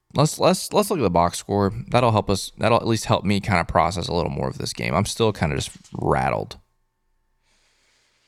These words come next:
Uh, our friend Jonathan Osborne, host of the Six Man Show,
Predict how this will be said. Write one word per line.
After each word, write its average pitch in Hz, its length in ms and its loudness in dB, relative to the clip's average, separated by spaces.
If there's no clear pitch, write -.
Uh, 156 40 4
our 90 1600 4
friend 160 220 6
Jonathan 123 360 4
Osborne, 87 580 0
host 151 260 8
of 104 40 -8
the 98 60 -4
Six - 240 -8
Man 50 160 -6
Show, - 260 -6